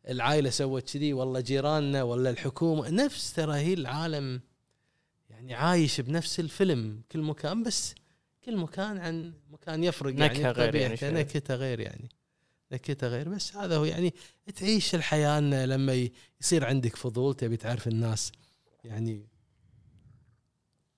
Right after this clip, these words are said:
Speaker 1: وهالدولة شلون تأسست، وشلون صارت، وشلون حدودها صارت. أنت تستغرب لما تروح تعبر بين فرنسا وألمانيا.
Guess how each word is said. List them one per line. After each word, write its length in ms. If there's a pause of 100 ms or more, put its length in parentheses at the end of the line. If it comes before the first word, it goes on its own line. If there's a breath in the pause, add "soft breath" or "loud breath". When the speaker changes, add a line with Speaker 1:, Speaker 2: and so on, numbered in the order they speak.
(420)
Speaker 1:
وهالدولة 560
شلون 300
تأسست، 560 (680)
وشلون 360
صارت، 640 (560)
وشلون 460
حدودها 460
صارت. 640 (1160)
أنت 220
تستغرب 680
لما 240
تروح 540 (280)
تعبر 400
بين 460
فرنسا 600
وألمانيا. 1300